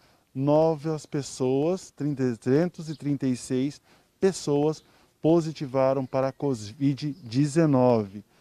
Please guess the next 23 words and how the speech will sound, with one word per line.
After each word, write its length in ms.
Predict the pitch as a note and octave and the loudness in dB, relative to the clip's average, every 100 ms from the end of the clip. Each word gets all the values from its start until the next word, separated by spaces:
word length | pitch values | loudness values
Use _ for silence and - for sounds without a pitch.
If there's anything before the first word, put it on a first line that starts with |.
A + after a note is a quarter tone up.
| _ _ - | _ _ -12
Esses 260 | A2 C3 | -10 -6
números 360 | A#2 C3 C#3 C#3+ | -2 0 0 -2
são 140 | D#3 | -4
muito 340 | C#3+ C#3+ D#3+ D#3 | -2 -2 0 0
altos, 280 | D3+ D3 | 0 -2
eles 160 | B2 B2+ | -6 -4
não 160 | C#3 D3 | -2 -2
abaixam, 580 | A2+ A#2+ C#3 C#3+ - | -2 0 0 -2 -6
né? 200 | A2+ C#3+ C#3+ _ _ _ _ | -6 -6 -8 _ _ _ _
Se 180 | - A#2+ | -14 -14
foi 260 | - C#3 | -2 -2
quinhentos, 680 | B2+ - B2 D#3+ F3 D3 B2+ | 0 -2 2 2 2 -2 -8
quatrocentos 920 | - C3 B2+ A2+ - D#3 F3+ E3+ D#3 - _ _ - | -6 -6 -6 -12 -6 -4 -2 -4 -10 -12 _ _ -6
e 80 | C#3+ | -2
agora 300 | C3 C#3+ C#3+ | 2 0 0
trezentos 580 | C#3+ C3 C3 C#3 C3 | 0 0 2 -2 0
e 80 | C3 | -4
trinta 320 | B2+ C#3 C3 | 0 0 2
e 80 | C3+ | 0
seis. 380 | A#2 A2+ G2+ - _ _ _ - | 0 -4 -6 -8 _ _ _ -6
E 140 | A3+ | -4
com 240 | - G#3 | -2 0
isso, 340 | D#3+ E3 - | 0 -2 -4